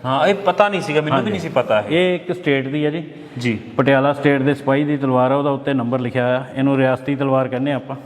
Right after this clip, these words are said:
Speaker 1: ਜੀ।
Speaker 2: ਇਹਦਾ ਉੱਤੇ ਨੰਬਰ ਲਿਖਿਆ ਆ, ਅ-, ਅਤੇ
Speaker 1: ਇਹ ਥੋੜ੍ਹਾ ਜਿਹਾ
Speaker 2: ਹਾਂਜੀ।
Speaker 1: ਡਲ
Speaker 2: ਉਰ-,
Speaker 1: ਫਿੱਕਾ ਪਿਆ ਹੋਇਆ।
Speaker 2: ਉਰਦੂ ਦੇ ਵਿੱਚ ਲਿਖ ਕੇ ਨਾ, ਰਿਆਸਤ
Speaker 1: ਹੂੰ।
Speaker 2: ਪਟਿਆਲਾ,
Speaker 1: ਜੀ।
Speaker 2: ਉਹਦਾ ਨੰਬਰ ਸਿਪਾਹੀ ਦਾ ਲਿਖਿਆ ਆ।
Speaker 1: ਇੱਕ ਤੁਸੀਂ ਮੰਨਦੇ ਹੋ ਵੀ ਲੋਹਾ ਚੰਗਾ ਸੀ ਉਦੋਂ?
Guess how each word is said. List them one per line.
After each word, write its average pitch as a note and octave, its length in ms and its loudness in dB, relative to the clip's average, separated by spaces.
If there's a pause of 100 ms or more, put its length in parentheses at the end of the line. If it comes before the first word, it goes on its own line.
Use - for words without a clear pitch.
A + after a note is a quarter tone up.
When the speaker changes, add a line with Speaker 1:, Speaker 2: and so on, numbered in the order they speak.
Speaker 1:
ਜੀ। G#2+ 500 0
Speaker 2:
ਇਹਦਾ C3 120 4
ਉੱਤੇ C3+ 200 0
ਨੰਬਰ A#2+ 300 0
ਲਿਖਿਆ A#2 380 -2
ਆ, B2+ 180 -6
ਅ-, G#2+ 360 -8
ਅਤੇ A2 140 -4 (420)
Speaker 1:
ਇਹ B2 40 -4
ਥੋੜ੍ਹਾ C#3 240 4
ਜਿਹਾ C#3+ 120 4
Speaker 2:
ਹਾਂਜੀ। B2+ 320 2
Speaker 1:
ਡਲ B2 280 4 (180)
Speaker 2:
ਉਰ-, C#3 160 4
Speaker 1:
ਫਿੱਕਾ D#3+ 200 2
ਪਿਆ C#3+ 160 0
ਹੋਇਆ। A2 160 0
Speaker 2:
ਉਰਦੂ C#3 300 -2
ਦੇ D3 60 0
ਵਿੱਚ C#3 240 -4
ਲਿਖ C3 200 -2
ਕੇ E3 100 -4
ਨਾ, F#3 100 -4 (180)
ਰਿਆਸਤ B2+ 240 4
Speaker 1:
ਹੂੰ। B2 80 0
Speaker 2:
ਪਟਿਆਲਾ, B2 480 0 (460)
Speaker 1:
ਜੀ। A#2+ 120 0
Speaker 2:
ਉਹਦਾ C3 180 6
ਨੰਬਰ C3 300 0
ਸਿਪਾਹੀ C3+ 300 -2
ਦਾ C3+ 100 0
ਲਿਖਿਆ G2 340 -2
ਆ। F#2+ 40 -8 (580)
Speaker 1:
ਇੱਕ G3+ 120 0
ਤੁਸੀਂ - 220 2
ਮੰਨਦੇ E3+ 300 2
ਹੋ A#3 60 2
ਵੀ A#3 60 2
ਲੋਹਾ C#3 320 2
ਚੰਗਾ C3+ 380 0
ਸੀ C3 140 -4
ਉਦੋਂ? A#2+ 240 -2